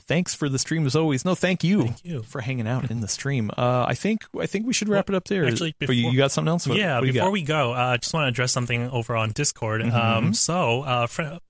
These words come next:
Speaker 2: our chat over on Discord, um, has noticed that we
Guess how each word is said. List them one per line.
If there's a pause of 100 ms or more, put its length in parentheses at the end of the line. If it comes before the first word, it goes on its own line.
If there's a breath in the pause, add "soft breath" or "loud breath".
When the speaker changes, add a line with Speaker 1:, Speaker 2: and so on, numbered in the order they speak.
(180)
Speaker 2:
our (120)
chat
over
on
Discord,
um, (320)
has
noticed
that
we